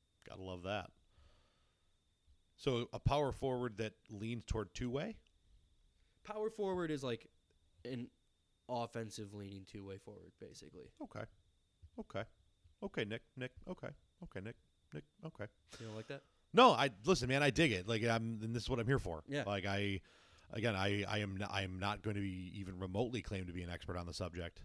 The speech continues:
Speaker 1: I mean, you have the playing experience, and you've been paying a lot more attention than I have. So, uh, I'm, again, planning on changing that as we move forward here now that the Bills season is done, which we're not gonna talk about
Speaker 2: The
Speaker 1: until
Speaker 2: nice
Speaker 1: next
Speaker 2: thing
Speaker 1: week.
Speaker 2: about the N H L is just that there's, there is so many games,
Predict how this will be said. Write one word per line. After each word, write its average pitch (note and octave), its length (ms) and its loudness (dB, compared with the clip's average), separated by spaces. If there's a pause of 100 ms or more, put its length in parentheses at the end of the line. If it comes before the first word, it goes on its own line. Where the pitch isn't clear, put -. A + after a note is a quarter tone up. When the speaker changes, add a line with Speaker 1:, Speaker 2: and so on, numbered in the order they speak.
(140)
Speaker 1:
I F2+ 60 -8
mean, F2+ 120 -8
you F2 120 -4
have F2+ 140 -2
the E2+ 80 -6
playing A2 300 -2
experience, G2 520 -4
and F#2 200 -8
you've E2+ 200 -6
been E2 280 -6
paying F2 220 -4
a E2+ 80 -8
lot F#2 180 -2
more F2 160 -6
attention E2 280 -10
than E2+ 100 -6
I G2+ 120 0
have. D#2+ 260 -6
So, E2+ 380 -8 (580)
uh, F2 260 -8
I'm, D#2+ 240 -12
again, F2 240 -8
planning E2+ 280 -8
on D#2+ 100 -10
changing D#2+ 400 -10
that D#2+ 180 -8 (140)
as D#2 100 -10
we D#2+ 200 -8 (160)
move D#2+ 160 -10
forward E2+ 300 -8
here E2 120 -8
now D#2+ 120 -10
that D#2+ 140 -16
the D#2+ 200 -14 (120)
Bills D#2+ 200 -4
season E2+ 280 -12
is D#2 80 -16
done, E2 280 -12 (100)
which - 180 -10
we're E2+ 60 -10
not E2 160 -12
gonna E2 100 -12
talk E2+ 220 -8
about E2+ 60 -10
Speaker 2:
The - 60 0
Speaker 1:
until G3+ 140 4
Speaker 2:
nice G#3+ 100 2
Speaker 1:
next - 100 -4
Speaker 2:
thing F#3 140 2
Speaker 1:
week. E3 60 0
Speaker 2:
about D3 200 0
the C3 160 -2
N A#2+ 100 -2
H A#2+ 180 -6
L A2+ 460 -2
is G#2+ 320 -6 (100)
just G#2+ 220 -4
that A2 160 -4
there's, - 300 -6 (160)
there A2+ 140 0
is A2 260 -2
so A#2+ 180 -4
many A2+ 240 -4
games, A#2 500 -8